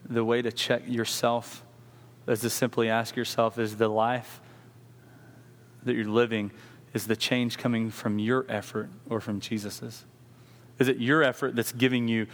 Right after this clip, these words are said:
the good feeling and the, the joy in doing things right? Or is it Jesus' effort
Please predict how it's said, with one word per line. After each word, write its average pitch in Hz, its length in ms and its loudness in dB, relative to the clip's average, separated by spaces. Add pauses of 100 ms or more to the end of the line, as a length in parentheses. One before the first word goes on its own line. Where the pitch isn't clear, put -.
(180)
the 113 120 4
good 113 220 2
feeling 110 500 2 (220)
and 127 160 6
the, 117 120 2 (160)
the 120 140 4
joy 127 640 2
in 117 160 0
doing 127 260 2
things 113 440 0 (240)
right? 120 440 4
Or 131 180 4
is 123 100 0
it 123 240 -2
Jesus' 113 560 0
effort 117 420 2